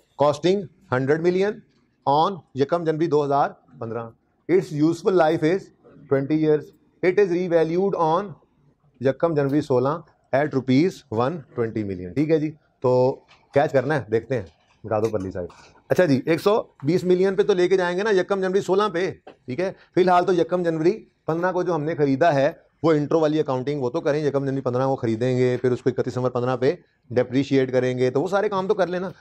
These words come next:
Revaluation को भी देख लेते हैं, वो भी कोई नहीं इतना मुश्किल काम, बहुत आसान काम है, ठीक है।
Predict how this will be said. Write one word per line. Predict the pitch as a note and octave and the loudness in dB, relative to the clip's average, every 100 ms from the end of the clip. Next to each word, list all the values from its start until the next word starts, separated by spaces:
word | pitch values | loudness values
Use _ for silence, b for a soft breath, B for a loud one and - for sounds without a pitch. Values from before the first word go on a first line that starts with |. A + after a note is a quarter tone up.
| b D3+ | b -4
Revaluation | F#3 F#3 E3 E3+ | 2 4 4 2
को | D#3+ | 0
भी | E3 | 0
देख | C#3+ C#3 | 2 2
लेते | C#3 B2+ | 2 0
हैं, | C3+ | -2
वो | C#3 | 0
भी | D3 | 0
कोई | C#3+ | 2
नहीं | C#3 | 0
इतना | C3+ C3 | 0 -2
मुश्किल | A#2+ - A#2+ | -2 -2 -2
काम, | A#2 G#2+ - _ _ | -2 -4 -12 _ _
बहुत | - C3+ D3+ | -4 0 0
आसान | C3 B2 A#2 | 0 -4 -6
काम | G2+ | -10
है, | F2+ | -12
ठीक | C3 | -10
है। | C#3+ | -10